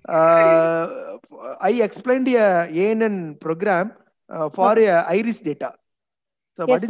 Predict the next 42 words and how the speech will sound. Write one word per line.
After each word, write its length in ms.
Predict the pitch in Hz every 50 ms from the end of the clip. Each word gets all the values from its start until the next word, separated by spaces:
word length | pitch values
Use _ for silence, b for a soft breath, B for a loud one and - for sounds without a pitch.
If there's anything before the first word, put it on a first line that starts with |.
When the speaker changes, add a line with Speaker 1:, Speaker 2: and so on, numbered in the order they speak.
| 220 254
Speaker 1:
the 60 | 233
Speaker 2:
sir. 80 | -
Speaker 1:
size 180 | 214 214 202 - 240 233
of 60 | 190
the 80 | 233
data? 340 | 202 190 196 196 190 208 202 226 233 - _ _ _ _ _ _
It 140 | - 165 165
is 200 | 220 226 214 -
one 220 | - 175 180 196 196
fifty 240 | 226 220 180 214 180 165
records. 480 | 151 - 170 160 143 - - - _ _ _ _ _ _ _ _ _ _ _ _ _ _ -
Speaker 2:
Okay, 240 | 254 247 - 226 196
sir. 240 | - 233 254 320 - _ _ _ - 143 156
Speaker 1:
Number 160 | 180 208 226
of, 200 | 233 233 233 240
uh, 280 | 214 196 185 180 180 170 170 - -
col-, 260 | 180 190 202 202 190 180
uh, 120 | 170 170 165 - 175
column 260 | 190 214 226 226 208
is 180 | 226 240 233 - - -
only 280 | 170 170 185 208 226 180 -
four 120 | 196 202 202
variables 500 | 175 180 180 185 180 170 196 226 220 -
and 120 | 185 160
one 160 | 156 160 165
output 320 | 170 160 160 160 - 175 151
variable. 360 | 135 131 127 123 113 113 - _ _ _ _ _ _ _ _ _ _ _ _ _ _ _ _
But 160 | 185 226 226
Speaker 2:
Yes, 160 | 226 233 -
sir. 140 | - 226 240 247 _ _ _
Speaker 1:
when 140 | _ _ 208
I 40 | 220 208 202 190
use 200 | 240 262 277 240 - -
the 140 | 262 240 226
same 560 | 202 - - 214 214 226 247 254 269 269 247 - -
A 240 | - 175 190 208 226
N 100 | 226 220
N 120 | 208 185
code 400 | - _ 208 196 175 175 208 - - - _ _ _ _ _ _ _
for 200 | - 175 175 180 175 170 165 185
intrusion 380 | 208 208 277 269 233 - 233 190
detection, 580 | 165 165 185 185 - - 180 143 143 185 240